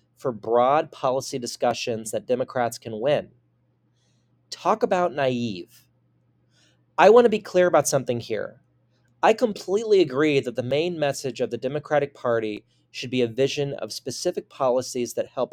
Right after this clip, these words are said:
all Americans, especially in protecting the working class. Go broad and go big. I'm all for it. I completely supported the infrastructure bill. I praised its passage. I think it's a significant achievement by President Biden and Speaker Pelosi.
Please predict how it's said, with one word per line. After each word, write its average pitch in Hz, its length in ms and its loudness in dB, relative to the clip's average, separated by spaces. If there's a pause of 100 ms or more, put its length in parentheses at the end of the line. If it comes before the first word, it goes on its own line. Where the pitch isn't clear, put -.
all 120 180 0
Americans, 113 800 -6 (500)
especially 175 760 0
in 139 100 -16
protecting 139 560 -6
the 120 80 -2
working 117 340 -4
class. - 560 -6 (480)
Go 160 220 6
broad 160 580 2 (160)
and 117 220 -8
go 123 180 0
big. 120 360 0 (100)
I'm 123 160 -4
all 139 140 4
for 156 280 0
it. - 120 -6 (600)
I 123 100 -4
completely 156 460 -4
supported 160 400 -2
the 147 100 -4
infrastructure 143 540 -4
bill. 147 420 -2 (440)
I 110 140 -4
praised 120 420 -2
its 110 120 -6
passage. 147 760 -6 (280)
I 127 100 0
think 123 240 -4
it's - 180 -10
a - 40 -12
significant 151 580 -2
achievement 131 500 -4
by 117 120 -2
President 120 460 -2
Biden 117 260 2
and 107 100 -6
Speaker 117 240 -10
Pelosi. 107 560 -4